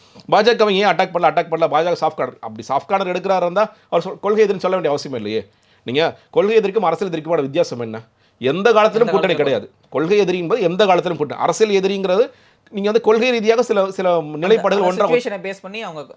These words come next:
Speaker 2: அந்த
Speaker 1: இருக்கலாம்.
Speaker 2: எடுத்துக்கலாம்.
Speaker 1: இன்னொன்னு, கொள்கை ரீதியாக எங்களுக்கு வந்து சமூக நீதி தான் திமுக பேசுறோம், நம்ம, நாங்கள், நம்ம ரெண்டு பேரும் பேசுறோம், மண்ணுக்கான சமூக நீதி அது.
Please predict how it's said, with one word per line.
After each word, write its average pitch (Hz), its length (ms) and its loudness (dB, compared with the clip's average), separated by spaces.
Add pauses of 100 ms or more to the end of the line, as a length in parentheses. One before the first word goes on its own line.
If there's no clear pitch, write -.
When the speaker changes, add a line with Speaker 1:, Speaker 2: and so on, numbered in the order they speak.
Speaker 2:
அந்த 131 180 -20
Speaker 1:
இருக்கலாம். 160 340 -2
Speaker 2:
எடுத்துக்கலாம். - 300 -20
Speaker 1:
இன்னொன்னு, 233 420 -2
கொள்கை 220 280 2
ரீதியாக 208 420 2
எங்களுக்கு 185 300 -2
வந்து 170 120 -2
சமூக 190 200 -2
நீதி 170 180 -4
தான் 180 120 -2
திமுக 170 340 -2
பேசுறோம், 151 240 0
நம்ம, 139 200 -2
நாங்கள், 139 240 0
நம்ம 131 300 -4
ரெண்டு 135 100 -2
பேரும் 139 160 2
பேசுறோம், 175 300 -2
மண்ணுக்கான 196 540 0
சமூக 151 280 -4
நீதி 123 220 -6
அது. 113 160 -4